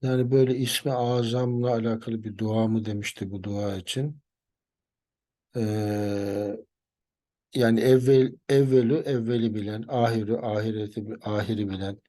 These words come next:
Allah için zaman yoktur. Hem evveldir, hem ahirdir, hem şimdiki zaman. Zaman bizim için mevzu bahistir.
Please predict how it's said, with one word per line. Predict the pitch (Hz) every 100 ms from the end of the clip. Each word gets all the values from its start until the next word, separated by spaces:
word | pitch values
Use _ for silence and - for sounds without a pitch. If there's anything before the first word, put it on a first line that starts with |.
| _ _ _ _ _ - - _ _
Allah | 123 135
için | 131 143
zaman | 117 120 120 117
yoktur. | 117 113 - 95
Hem | - 123
evveldir, | 117 107 123 117 120
hem | 110 120 117
ahirdir, | 107 107 113 107 131
hem | 120 110
şimdiki | - 113 104 101 104
zaman. | 101 117 151
Zaman | 143 151 170 147
bizim | 156 156
için | - 101 101 98 104
mevzu | 101 101 95
bahistir. | 95 101 104 - 180 - -